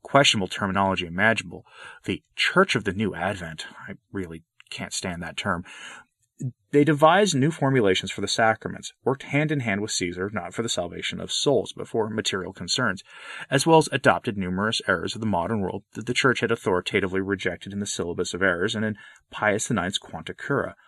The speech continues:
among other documents. Now, I could go on and on, and I'm being much nicer about this than Mer-, Mister Verrecchio is, not that I take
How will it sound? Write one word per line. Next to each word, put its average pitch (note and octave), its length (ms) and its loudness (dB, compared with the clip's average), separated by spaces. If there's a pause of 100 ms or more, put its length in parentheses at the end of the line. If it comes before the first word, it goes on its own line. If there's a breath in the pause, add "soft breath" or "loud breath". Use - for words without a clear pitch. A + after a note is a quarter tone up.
(160 soft breath)
among A2+ 320 4
other F2 200 -4
documents. G#2+ 580 0 (120)
Now, G#2 180 -4
I A2 60 0
could A#3+ 240 -2
go A2+ 180 6
on F#2 200 2
and F#2 100 -2
on, G2+ 280 2 (400 soft breath)
and G2 280 -2
I'm A#2+ 260 0 (240)
being D#3+ 220 6
much E3 220 6
nicer C3+ 280 6
about G2+ 280 6
this G#2+ 240 0
than F2+ 160 -6
Mer-, F2+ 220 -8
Mister G#2+ 240 -4
Verrecchio F2+ 580 0
is, G2 240 -4
not F#2 220 -10
that - 100 -8
I F2+ 60 -10
take - 380 -6